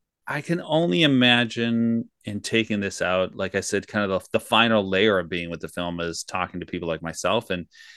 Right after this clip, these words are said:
and watching it with audiences or talking to audiences after. So,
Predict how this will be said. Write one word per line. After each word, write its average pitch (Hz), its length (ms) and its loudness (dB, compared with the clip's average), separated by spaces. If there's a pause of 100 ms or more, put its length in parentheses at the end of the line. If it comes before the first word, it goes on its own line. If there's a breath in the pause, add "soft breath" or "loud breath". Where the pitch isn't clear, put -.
(200 loud breath)
and 104 220 -2
watching 104 440 4
it 101 120 0
with 92 120 -4
audiences 95 640 -2
or 92 60 -6
talking 95 400 -2
to - 80 -6
audiences 90 500 -4
after. 90 380 -2
So, 117 480 2